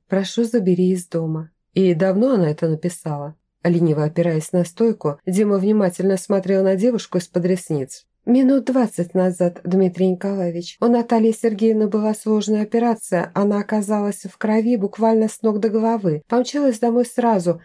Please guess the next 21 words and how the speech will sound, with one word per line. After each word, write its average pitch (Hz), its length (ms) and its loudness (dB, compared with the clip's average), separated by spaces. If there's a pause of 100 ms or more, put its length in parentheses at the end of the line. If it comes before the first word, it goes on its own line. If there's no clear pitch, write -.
(140)
как 208 240 -2
освободилась». 190 960 -2 (180)
Медсестра 180 600 0
мило 180 280 0
улыбнулась. 151 760 -6 (220)
«Сказала, 254 540 0
что - 160 0
у 254 40 4
неё 240 200 2
сегодня 240 420 0
очень 226 240 0
важная 214 400 0
встреча». 165 720 -4 (300)
«Все 170 300 -2
наши 151 280 -2
встречи 185 540 -4
так 151 260 -6
или 147 160 -2
иначе 151 400 -6
важны, 151 580 -6 (100)
правда?» 170 460 -2